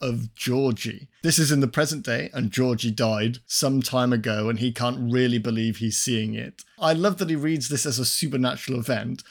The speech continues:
but I'd argue <laughs> that this picture has more than likely been just floating around on the street for three decades.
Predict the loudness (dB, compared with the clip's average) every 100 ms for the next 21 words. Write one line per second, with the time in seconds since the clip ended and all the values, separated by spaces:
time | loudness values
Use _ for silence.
0 | -4 2 4 4 4 2 0 -2 -4 -8
1 | -12 -14 -18 -8 -2 0 2 0 0 2
2 | 2 2 2 2 4 4 4 2 0 -2
3 | 2 2 2 -2 -2 2 2 4 2 4
4 | 4 4 2 0 -2 -2 -2 -2 -6 -4
5 | 0 0 2 -2 -2 -6 -2 0 0 -2